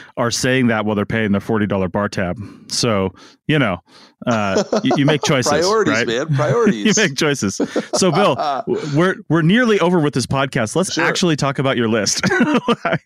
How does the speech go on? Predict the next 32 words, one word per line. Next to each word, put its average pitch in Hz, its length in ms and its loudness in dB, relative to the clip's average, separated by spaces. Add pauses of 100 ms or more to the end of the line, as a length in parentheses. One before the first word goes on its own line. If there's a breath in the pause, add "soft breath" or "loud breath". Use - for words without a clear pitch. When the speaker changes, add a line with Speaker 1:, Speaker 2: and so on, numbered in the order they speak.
(120)
Speaker 1:
I 185 100 0
wanna 160 200 2
see, 151 320 2 (440 loud breath)
let, 156 180 2
let's 175 140 0
just 180 260 -2
l-, 151 220 -2
list 202 280 2
out 170 180 0
the 139 100 -2
things 127 300 0
that 110 140 -6
you 120 80 2
have 107 380 0
on 107 240 2
this, 104 240 -2
uh, 98 280 0 (360 loud breath)
this 117 180 -2
one 123 220 2
page 104 320 -2
that 104 100 -2
you've 104 180 0
got 101 180 0
in 98 60 -2
this 98 140 -2
Word 110 180 0
document 98 320 -2
that 90 80 0
we 98 80 -2
have. 95 180 0
And 98 100 2
maybe, 120 360 2